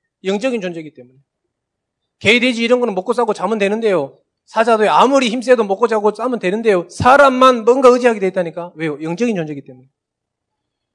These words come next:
그래서 우리는 뭐냐? 하나님께만 집중하는 그 시간 가지고 있어라. 그 시스템을 가지고 있어라.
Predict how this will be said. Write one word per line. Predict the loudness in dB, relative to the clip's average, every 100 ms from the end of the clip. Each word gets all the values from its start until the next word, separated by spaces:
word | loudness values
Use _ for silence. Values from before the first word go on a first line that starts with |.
| _ _ _ _
그래서 | 0 2 2 2
우리는 | 2 2 2
뭐냐? | 2 2
하나님께만 | 2 4 4 4 -2 -2 0 2 4 2 2
집중하는 | -8 -14 -8 -4 2 0 0 -10 _ _
그 | -20
시간 | -12 -10 -10
가지고 | -10 -10 -10
있어라. | -14 -20 -20
그 | -10 -8
시스템을 | -6 -8 -10 -10 -12
가지고 | -18 -20
있어라. | -20 _